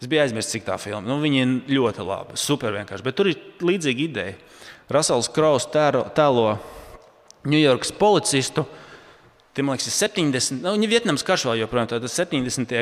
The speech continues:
gadi, tur korumpētā Ņujorka, visi policisti ir korumpēti. Un viņš ir vienī-, un tas ir tā kā uz reāliem notikumiem balstīts. Un viņš ir vienīgais, kas neņem kukuļus. Un tur ir tāda epizode, ka viņi atrod narkodīleru mašīnā miljonus dolārus somās naudā, ja?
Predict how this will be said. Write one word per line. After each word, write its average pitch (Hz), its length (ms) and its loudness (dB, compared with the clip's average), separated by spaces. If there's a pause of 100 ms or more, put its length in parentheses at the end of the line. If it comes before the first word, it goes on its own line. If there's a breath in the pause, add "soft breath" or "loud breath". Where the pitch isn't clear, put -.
gadi, 175 360 2
tur - 160 -8
korumpētā 117 640 2
Ņujorka, 151 520 0
visi 143 180 -2
policisti 131 640 0
ir - 100 -10
korumpēti. 147 800 2 (540 loud breath)
Un 135 100 0
viņš 202 180 2
ir 156 80 0
vienī-, 196 320 2
un 147 80 0
tas 185 140 -2
ir - 80 -2
tā 170 60 -4
kā 147 100 4
uz 135 80 -4 (160)
reāliem 147 560 2
notikumiem 113 500 -2
balstīts. 107 460 -6
Un 147 80 -4
viņš 175 140 -2
ir 180 100 0
vienīgais, 160 640 2 (580 loud breath)
kas 135 140 -4
neņem 143 320 2
kukuļus. 131 420 -4 (480 loud breath)
Un 127 80 -8
tur 151 80 -2
ir 147 80 0
tāda 143 160 0
epizode, 147 400 0
ka 139 80 -4
viņi 143 160 2
atrod 117 380 0 (100)
narkodīleru 131 720 2
mašīnā 120 480 0
miljonus 123 400 0
dolārus 156 480 2
somās 139 480 -2
naudā, 117 400 0
ja? 123 140 -2